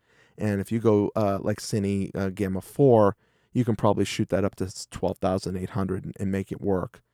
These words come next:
um, even for broadcast. It's not bad at all. It is a good, good low light camera.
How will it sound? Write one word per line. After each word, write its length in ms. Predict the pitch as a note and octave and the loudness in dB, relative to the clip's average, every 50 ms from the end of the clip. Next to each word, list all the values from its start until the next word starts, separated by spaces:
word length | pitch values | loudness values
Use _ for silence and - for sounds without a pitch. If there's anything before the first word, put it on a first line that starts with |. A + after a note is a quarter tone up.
| _ _ _ _ _ _ - | _ _ _ _ _ _ -10
um, 220 | - F#2+ G2+ - | -6 -6 -2 -2
even 180 | A2 G#2+ G2 F#2+ | -2 -2 -2 -4
for 160 | - F#2 F2 | -4 -4 -4
broadcast. 640 | D#2+ - F#2+ F2+ - - - - - - - - - | -2 0 0 0 -2 -4 -6 -8 -8 -8 -10 -8 -8
It's 260 | - - - - - | -8 -8 -8 -8 -6
not 500 | B2 B2 B2+ C3+ D3+ E3+ - - - - | -2 -2 0 0 0 0 -2 -4 -6 -4
bad 260 | - A#2+ D3+ F#3 G3 | -2 0 0 0 -2
at 100 | D3+ B2+ | -4 -4
all. 320 | C#3+ E3 F#3+ F#3 - - - | -4 -6 -4 -6 -6 -2 -2
It 120 | A#2 B2+ D3 | 0 0 0
is 120 | D3+ B2+ | 0 0
a 100 | C3 A2+ - _ _ | 0 -2 -2 _ _
good, 400 | - F3 F#3 E3+ F#3+ F#3+ A3+ A3 - | 6 8 8 8 8 4 2 -4 -4
good 260 | - C3+ C3+ C3 C3+ C3 | 2 4 6 6 6 4
low 140 | B2 A2+ | 2 2
light 240 | A2+ A2+ A#2 A#2+ B2+ | 4 2 2 0 -2
camera. 360 | - - E3 D#3+ A#2+ G2+ - | -2 -2 -2 -2 -2 -4 -6